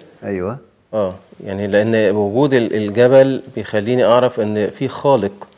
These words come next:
Speaker 1: طبعًا.
Speaker 2: وراء الجبل أو البحر أو النهر.
Speaker 1: طبعًا.
Speaker 2: آه، يبقى فيه تسبيح.
Speaker 1: مم.
Speaker 2: مم.
Speaker 1: والحقيقة، آه، لما رحت، آه، أورشليم في تجليس نيافة الأنبا أنطونيوس،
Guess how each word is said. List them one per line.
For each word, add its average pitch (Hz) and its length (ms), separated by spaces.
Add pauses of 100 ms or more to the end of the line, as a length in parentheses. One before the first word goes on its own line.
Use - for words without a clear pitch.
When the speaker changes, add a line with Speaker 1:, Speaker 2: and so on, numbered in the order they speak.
Speaker 1:
طبعًا. 95 260 (200)
Speaker 2:
وراء 110 200
الجبل 110 420
أو 101 180
البحر 101 400
أو 95 140
النهر. 117 300 (300)
Speaker 1:
طبعًا. 95 340
Speaker 2:
آه، 101 180
يبقى 98 200
فيه 110 180
تسبيح. 98 380 (280)
Speaker 1:
مم. 104 280 (360)
Speaker 2:
مم. 87 100 (720)
Speaker 1:
والحقيقة، 110 1400 (280)
آه، - 420 (240)
لما 107 380
رحت، 135 320 (120)
آه، 87 560
أورشليم 110 540
في 110 180
تجليس 104 560
نيافة 104 360
الأنبا 92 400
أنطونيوس، 92 720